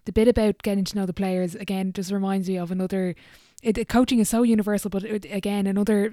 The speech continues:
hurling, it's basically the other version of the amateur sport, Gaelic football.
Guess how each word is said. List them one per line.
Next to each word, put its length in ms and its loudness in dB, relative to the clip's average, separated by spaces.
hurling, 460 2
it's 80 -2
basically 640 0
the 120 -2
other 200 0
version 280 -2
of 120 -4
the 80 -4
amateur 260 -4
sport, 280 -6
Gaelic 160 -8
football. 280 -4